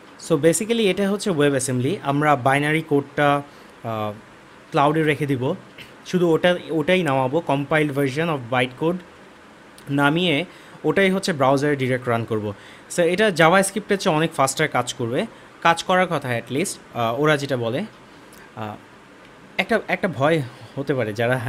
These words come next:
আজকে JavaScript শিখছেন, যে what if আমি এখন JavaScript শিখলাম, WebAssembly চলে আসলো, পরে, আহ, আ-, আমি, আমি যেটা শিখলাম সেটাতে কী হবে?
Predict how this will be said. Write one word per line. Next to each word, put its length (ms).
আজকে 360
JavaScript 580
শিখছেন, 420
যে 360
what 160
if 120
আমি 220
এখন 180
JavaScript 520
শিখলাম, 420
WebAssembly 500
চলে 280
আসলো, 320
পরে, 400
আহ, 280
আ-, 180
আমি, 300
আমি 200
যেটা 140
শিখলাম 360
সেটাতে 300
কী 80
হবে? 240